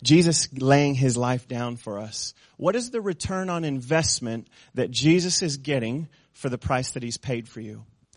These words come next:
And, and so return on investment is just simply what you get back from something that you've given. And I would suggest to you that I don't think Jesus is wanting to get back directly to himself, but that he's wanting you to invest what you have been given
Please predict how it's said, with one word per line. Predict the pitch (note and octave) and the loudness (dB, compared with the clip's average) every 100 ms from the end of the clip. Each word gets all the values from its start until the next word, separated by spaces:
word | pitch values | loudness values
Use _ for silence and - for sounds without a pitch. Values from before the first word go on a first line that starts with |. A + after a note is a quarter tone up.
| _ - - _ _ _ _ | _ -20 -20 _ _ _ _
And, | - D3+ | -2 -2
and | - C3 | -2 2
so | E3 | 2
return | C#3+ - E3+ | 2 4 4
on | D#3 C#3+ | 4 4
investment | A#2+ C3 - C3 | 2 2 0 -2
is | A#2+ | -4
just | G#2+ B2 | -4 -6
simply | - A#2+ B2 | -6 -6 -8
what | A2 B2+ - | -4 -4 -4
you | C3 | -6
get | B2 B2+ - - | -6 -10 -10 -6
back | D3 A#2 A#2+ | -4 -4 -8
from | - B2 | -10 -6
something | A#2+ B2+ - C3 A#2+ | -6 -6 -8 -12 -10
that | A2+ | -12
you've | A#2+ A2+ A2+ | -12 -14 -12
given. | A2+ A2 G#2+ - _ _ _ _ _ _ _ _ _ | -14 -14 -20 -20 _ _ _ _ _ _ _ _ _
And | C#3 | 2
I | D#3+ | 4
would | G#3+ | 4
suggest | - G3+ F3 D#3+ | 0 -2 0 -2
to | - | -2
you | D3 | -2
that | C3 | 0
I | C3+ | 0
don't | E3 E3+ | -2 -6
think | F3 D3+ | -10 -8
Jesus | D3 C3+ C3+ | -6 -6 -6
is | C3+ | -8
wanting | A#2 C3 C3 B2+ | -8 -6 -8 -10
to | B2+ | -14
get | C3+ B2 | -16 -12
back | C3 B2+ | -14 -12
directly | - A#2 B2 - A#2 | -12 -6 -6 -6 -8
to | - B2+ | -6 -6
himself, | A2 G#2 - G#2+ G2+ - - - - | -6 -6 -4 -4 -6 -10 -20 -14 -6
but | B2+ | -2
that | B2+ | -2
he's | B2+ | -2
wanting | A#2 C3+ D#3 D#3+ | -4 -4 -4 -4
you | D3 | -6
to | - C#3 | -6 -6
invest | A#2+ A2 D#3 D#3 - | -6 -2 0 0 -4
what | C#3 | -4
you | C3+ C3+ | -4 -2
have | C3+ G#2+ | -2 -4
been | A#2+ A2+ | -4 -6
given | A2 E3 F3 B2 A2+ C#3+ | -6 -6 -6 -8 -10 -10